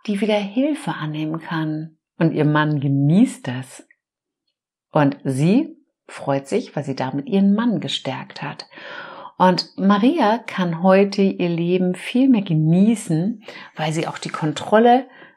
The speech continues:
abgegeben hat. Nicht sofort, es funktioniert leider nicht auf Knopfdruck, und, aber sie kann wieder loslassen und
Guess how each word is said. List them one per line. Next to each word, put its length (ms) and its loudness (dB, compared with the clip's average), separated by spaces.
abgegeben 840 -2
hat. 380 -6
Nicht 240 2
sofort, 500 -6
es 80 -16
funktioniert 560 -4
leider 320 4
nicht 340 -2
auf 140 -12
Knopfdruck, 580 -8
und, 280 -8
aber 160 -2
sie 120 -4
kann 280 -2
wieder 180 0
loslassen 800 -4
und 320 -4